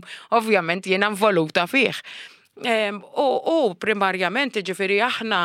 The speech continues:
tiġi enfasizzata ħafna u anka fil-, ġifieri mhux għax,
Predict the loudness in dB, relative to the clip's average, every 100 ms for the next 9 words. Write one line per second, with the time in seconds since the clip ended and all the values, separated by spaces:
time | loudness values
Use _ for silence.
0 | -2 -8 -20 -20 -20 -20 -20 _ -2 0
1 | 2 2 2 0 0 2 0 2 0 2
2 | 0 2 0 -2 -6 -2 0 2 4 4
3 | 4 0 0 2 0 0 0 0 0 0
4 | 0 -2